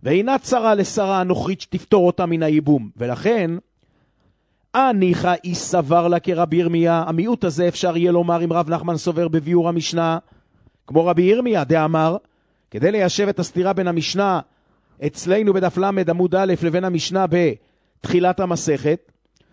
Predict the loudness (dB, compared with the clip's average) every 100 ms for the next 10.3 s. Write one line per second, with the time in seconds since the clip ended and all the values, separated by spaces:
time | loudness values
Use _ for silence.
0 | _ _ 0 0 2 0 0 _ -2 0
1 | 2 2 2 0 0 -4 -6 -8 -8 0
2 | 2 2 0 -4 -4 -2 -2 -2 -4 -2
3 | -4 -4 -4 -2 0 -2 -2 -4 -2 -2
4 | 0 0 0 0 0 0 -2 -2 -2 -2
5 | 0 0 0 0 -2 -2 -6 _ _ _
6 | _ -8 0 4 4 2 -2 -4 -14 _
7 | _ _ -8 -4 0 0 0 -2 -2 -2
8 | -2 0 0 0 -2 -2 -2 -2 -2 -4
9 | -4 -4 -4 -2 -2 -2 -2 -4 -2 -2
10 | -2 -4 -8